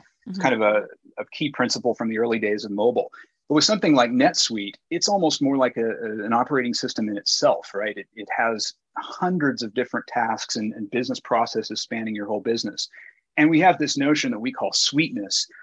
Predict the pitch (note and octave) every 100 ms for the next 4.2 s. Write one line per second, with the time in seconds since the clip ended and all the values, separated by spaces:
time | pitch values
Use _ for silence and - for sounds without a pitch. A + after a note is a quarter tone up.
0 | _ C3+ C3 D#3 D#3+ D3 D3 B2+ A2+ B2
1 | B2+ - A2+ A2 A2+ G2 E2+ - G#2 B2+
2 | B2 A#2 G#2+ - - C3 G2+ - A#2 G#2+
3 | A2+ G#2+ G#2+ - A#2+ - G#2+ A2 G2+ -
4 | A#2 G2+